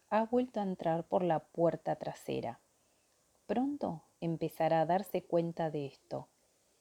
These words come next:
Está la voz y estoy yo escuchándola, observándola. Esta comprensión del yo soy, esta sensación de su propia presencia,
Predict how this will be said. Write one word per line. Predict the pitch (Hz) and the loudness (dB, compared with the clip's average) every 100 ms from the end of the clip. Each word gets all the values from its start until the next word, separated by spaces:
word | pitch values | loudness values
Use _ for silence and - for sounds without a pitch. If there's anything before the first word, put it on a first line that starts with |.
| _ _ _ | _ _ _
Está | - - 202 | -16 -2 2
la | 180 160 | 2 2
voz | 147 139 - - _ _ - | -2 -6 -12 -20 _ _ -12
y | 160 | -12
estoy | - 175 | -2 0
yo | 170 - 151 147 - _ | 0 0 -2 -2 -8 _
escuchándola, | - - - - - 175 170 156 151 147 151 _ _ _ _ _ | -10 -10 -14 -18 -2 -2 0 -4 -4 -6 -10 _ _ _ _ _
observándola. | 175 165 - 165 165 165 156 147 143 143 - _ _ _ _ _ _ | -2 -2 -2 0 2 0 0 -6 -8 -10 -14 _ _ _ _ _ _
Esta | 196 - 214 | -6 0 0
comprensión | 208 180 165 165 165 - 170 160 151 | 4 2 2 -2 -4 -4 -4 -4 -6
del | 143 147 | -8 -10
yo | 147 - - 170 170 160 | -10 -8 0 2 2 0
soy, | - - - 165 202 262 _ _ _ _ _ _ _ _ - | -8 -8 -2 0 0 -4 _ _ _ _ _ _ _ _ 2
esta | 202 - 214 | 2 2 -4
sensación | - 185 175 - 170 - 226 170 147 - | -2 -4 -2 -4 -6 -2 0 0 -4 -8
de | 160 | -8
su | - - | -6 -10
propia | - - 160 165 151 | -2 0 0 0 -4
presencia, | - - 175 190 208 - 233 | -6 -4 -2 -2 -4 -8 -8